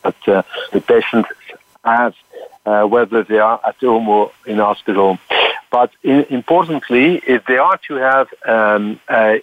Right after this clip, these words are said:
an intravenous route, it also, uh, must be hands-on. It must be compatible with their, uh, staying, uh, for instance, uh, uh, in hospital, but also staying at home. And if they are at home,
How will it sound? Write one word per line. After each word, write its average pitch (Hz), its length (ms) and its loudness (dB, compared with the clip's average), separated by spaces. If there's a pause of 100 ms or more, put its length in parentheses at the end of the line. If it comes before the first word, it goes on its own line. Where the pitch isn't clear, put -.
an 110 200 2
intravenous 113 680 0 (120)
route, 127 400 2 (420)
it 131 200 0
also, 151 600 0
uh, 120 320 0
must 123 400 -2
be 135 320 4 (100)
hands-on. 123 800 0
It - 180 -14
must 120 260 0
be 127 140 0
compatible 120 720 0
with 104 260 0
their, 113 280 0 (360)
uh, 107 280 2 (140)
staying, 127 480 2
uh, 107 180 2
for 113 180 0
instance, 113 520 0 (100)
uh, 107 180 4 (320)
uh, 107 280 2 (100)
in 113 140 0
hospital, 135 540 0
but 123 260 -2
also 151 360 -2 (140)
staying 147 340 2
at 110 160 -2
home. 151 420 0 (520)
And 131 400 0
if 139 220 2
they 131 120 -2
are 143 280 2
at 113 160 -8
home, 165 300 0